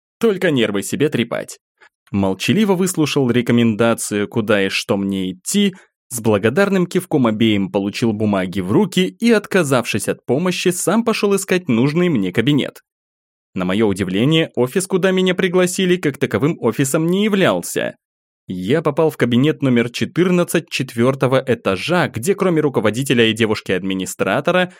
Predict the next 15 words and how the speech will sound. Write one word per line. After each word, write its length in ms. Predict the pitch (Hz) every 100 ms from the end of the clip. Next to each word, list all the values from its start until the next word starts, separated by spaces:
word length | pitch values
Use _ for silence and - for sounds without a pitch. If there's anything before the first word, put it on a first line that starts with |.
| _ 220
и 60 |
явно 460 | 180 135 143 127 123
ещё 400 | 120 - 123 113
совмещающей 1000 | 117 104 117 117 - 92 92 - - 120
роль 240 | 113 104
любовницы 680 | 107 160 160 127 95 92 -
этого 280 | 95 95 107
самого 400 | - 104 92 101
руководителя, 720 | 92 92 95 120 185 196 180
я 260 | 175 156 214
больше 380 | 185 208 - 190
никого 520 | 196 240 226 151 117
и 60 | 123
не 120 | 147
встретил. 580 | - 147 120 - 57